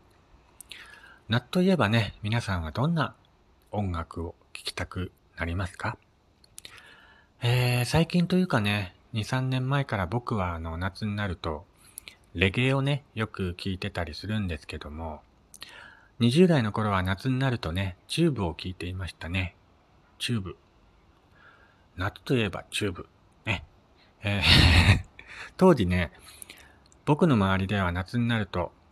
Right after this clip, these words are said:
サザンオールスターズかチューブかで分かれて聴く人が確か多かった気がするんですけども、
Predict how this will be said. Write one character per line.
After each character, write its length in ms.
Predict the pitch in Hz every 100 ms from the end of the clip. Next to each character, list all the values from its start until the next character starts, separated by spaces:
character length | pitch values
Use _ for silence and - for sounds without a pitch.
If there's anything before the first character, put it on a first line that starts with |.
| - -
サ 200 | - 104
ザ 120 | 131
ン 140 | 135 127
オ 120 | 120
ー 40 |
ル 100 | 117
ス 120 | 107 -
タ 180 | 110
ー 40 | 90
ズ 140 | -
か 220 | - 117 -
チ 140 | - 117
ュ 80 | 101
ー 20 |
ブ 140 | 80
か 160 | - 135
で 100 | - _ _
分 120 | - 95
か 100 | 101
れ 120 | 98
て 120 | 90
聴 140 | -
く 120 | - 95
人 260 | - 92
が 200 | 101 113 - _ _ _ _ _ _ _ _ -
確 180 | -
か 80 | -
多 140 | 107 143
か 120 | 101
っ 80 | -
た 120 | 85
気 120 | -
が 120 | 80
す 240 | - - 98
る 100 | 92
ん 60 |
で 100 | 80
す 80 | -
け 140 | 78
ど 100 | 73
も、 240 | 73 78